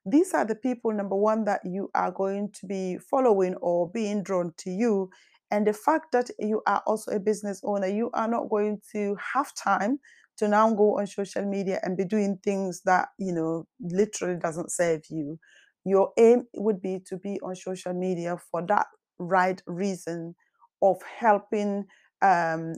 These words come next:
yourself build your account in the first instance. And then number two, to be able to have that skills to build, uh, for other people like my daughters are doing at this, uh, current moment. So that is the biggest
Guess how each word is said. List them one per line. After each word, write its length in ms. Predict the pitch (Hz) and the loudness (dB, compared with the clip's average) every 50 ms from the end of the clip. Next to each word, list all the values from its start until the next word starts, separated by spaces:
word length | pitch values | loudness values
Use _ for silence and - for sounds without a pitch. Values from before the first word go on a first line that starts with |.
| - | -6
yourself 460 | - 190 180 180 - - 233 220 226 - 170 165 | -2 -2 -2 0 4 4 4 4 2 -4 -4 2
build 240 | 214 196 202 175 | 2 2 2 2
your 160 | 175 180 180 - | 2 0 0 0
account 500 | - 180 - - 214 208 208 214 - - | 0 -4 -4 -2 0 0 0 0 -2 -4
in 100 | 185 185 | -4 -4
the 80 | 170 175 | -4 -4
first 300 | - 202 208 208 208 - | -2 -2 -2 -2 -4 -8
instance. 560 | - 208 190 185 - - - 165 160 180 175 - - - _ _ _ - | -8 -8 -8 -8 -6 -6 -6 -4 -4 -6 -10 -12 -20 -20 _ _ _ -4
And 140 | 180 180 175 | -2 0 2
then 140 | 175 180 180 | 2 2 0
number 280 | 165 160 156 175 165 _ | 0 -2 -4 -6 -8 _
two, 380 | - - 254 226 208 196 190 185 _ _ _ _ _ - | -4 -2 0 2 2 0 -2 -4 _ _ _ _ _ -10
to 100 | - 202 | -8 -4
be 160 | 175 202 - - | -4 -2 0 2
able 320 | 196 190 180 190 185 190 | 2 2 4 2 0 0
to 300 | 185 185 - - 196 180 - - - - | -2 -6 -8 -8 -8 -6 -6 -6 -2 0
have 180 | 226 220 226 - | 0 0 0 0
that 220 | 202 202 202 196 - | 0 0 0 0 -2
skills 580 | - - - 220 208 190 185 190 185 185 - - _ _ _ _ _ - | -8 -10 -4 -2 0 0 0 -2 -4 -6 -12 -18 _ _ _ _ _ -8
to 140 | - 170 170 | -6 -6 -4
build, 400 | 170 185 185 180 185 175 - - - - - - - | 0 0 2 2 2 0 -2 -6 -10 -10 -8 -4 -4
uh, 120 | 180 160 | -4 -4
for 200 | - - - - - | -4 -4 -6 -4 -2
other 180 | 185 175 165 165 | -2 -4 -4 -6
people 420 | - - 185 180 175 _ - 165 | -8 -8 -8 -8 -8 _ -6 -4
like 240 | 175 165 165 156 - | -2 -2 -4 -4 -4
my 140 | 175 160 156 | -6 -8 -6
daughters 460 | 160 170 170 165 - 175 165 - - | -6 -8 -8 -6 -4 -4 -4 -2 -2
are 100 | - 87 | -4 -4
doing 340 | - - 185 175 170 170 - - _ - | -2 -4 -4 -4 -4 -4 -8 -8 _ -6
at 180 | - 165 180 | -6 -6 -6
this, 300 | 180 180 170 - - - _ - | -8 -8 -8 -8 -12 -16 _ -8
uh, 100 | 185 160 | -8 -8
current 400 | - - - 175 170 160 160 - | -6 -4 -4 -4 -4 -4 -6 -6
moment. 400 | 190 190 190 175 165 160 156 - _ _ _ - - - _ - | -4 -4 -4 -4 -6 -8 -10 -14 _ _ _ -20 -20 -20 _ 0
So 440 | - 262 254 - 247 240 - - _ _ _ _ _ - | 8 10 12 12 12 10 8 4 _ _ _ _ _ 0
that 300 | 202 196 254 320 - - - | 4 6 6 6 6 4 0
is 220 | - 285 269 - | 2 2 2 2
the 100 | - 240 | 0 0
biggest 400 | 196 208 247 233 - 247 233 - | 0 0 -2 0 0 0 0 0